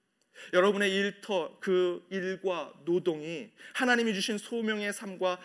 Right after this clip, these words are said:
다르지 않다고 생각한다면 그리스도인으로서 저항하고 항거해야 하는 방향은 그 종교개혁 시대에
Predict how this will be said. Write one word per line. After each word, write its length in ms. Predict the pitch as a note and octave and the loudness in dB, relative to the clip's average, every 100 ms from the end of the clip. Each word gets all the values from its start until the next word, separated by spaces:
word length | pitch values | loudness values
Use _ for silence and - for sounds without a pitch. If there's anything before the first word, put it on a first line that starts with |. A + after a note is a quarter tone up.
| - - | -14 -14
다르지 420 | - - A#3+ A#3+ | -6 0 0 4
않다고 380 | A#3+ F#3 G3+ F#3+ | 4 4 -4 -4
생각한다면 1000 | F#3+ F#3+ E3+ - F#3 D3 A#2 F3 D#3+ A2+ _ _ - - | -4 -4 -6 -6 -10 -10 -10 -10 -10 -14 _ _ -20 -10
그리스도인으로서 840 | - G3+ G#3+ A3+ G#3 F#3+ G#3+ G3 F3+ | 0 4 4 2 -2 0 0 -2 -4
저항하고 500 | - E3+ F#3 E3 F3 | 0 2 2 -2 -4
항거해야 540 | - A#3+ A3+ A3+ G#3+ | -6 -6 0 2 4
하는 200 | F3+ F3 | 2 -2
방향은 600 | E3+ F3+ F#3+ F3+ A3 F3 - - - | -6 -2 0 0 -2 -4 -8 -16 -4
그 200 | A#3 A3+ | -2 -2
종교개혁 680 | G#3+ G#3+ A3 C4 A3+ A#3+ A3+ | 0 2 2 2 6 6 6
시대에 760 | A#3+ G3+ G3+ F3+ G#3 G3 | -2 2 4 4 4 2